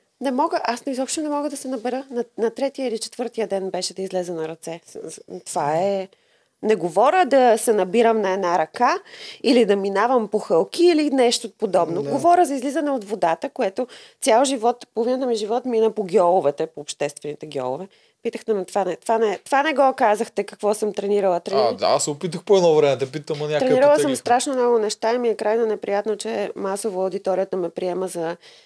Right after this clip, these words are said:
Speaker 1: някаква такава сгодна женица, която през целия си живот е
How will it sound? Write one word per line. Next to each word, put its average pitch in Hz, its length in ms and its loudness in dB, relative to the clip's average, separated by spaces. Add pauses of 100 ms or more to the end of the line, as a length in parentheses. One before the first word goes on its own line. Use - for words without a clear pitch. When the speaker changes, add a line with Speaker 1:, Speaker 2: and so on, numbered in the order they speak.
(140)
Speaker 1:
някаква 185 420 -4
такава 160 580 -2 (960)
сгодна 165 420 0
женица, 160 420 -4
която 190 720 -4
през 170 120 -14
целия 175 300 -6
си 180 100 -10
живот 170 360 -6
е 202 40 -4